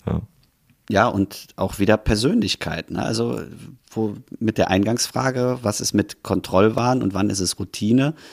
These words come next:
Speaker 2: Äh, wenn's nur eine normale Routine ist, äh, und man damit besser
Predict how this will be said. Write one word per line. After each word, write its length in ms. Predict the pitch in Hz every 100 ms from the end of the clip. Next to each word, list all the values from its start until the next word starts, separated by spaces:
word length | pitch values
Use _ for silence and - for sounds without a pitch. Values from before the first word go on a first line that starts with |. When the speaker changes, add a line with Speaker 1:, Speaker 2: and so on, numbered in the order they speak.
| - - - -
Speaker 2:
Äh, 180 | 95 78
wenn's 200 | 101 104
nur 80 | 113
eine 140 | 107
normale 360 | 101 98 98 104
Routine 460 | 95 - - 113 127
ist, 400 | - - - -
äh, 420 | 107 104 107 107 -
und 180 | 101 -
man 180 | 101
damit 440 | 95 95 98 - -
besser 540 | 113 - 107 104 98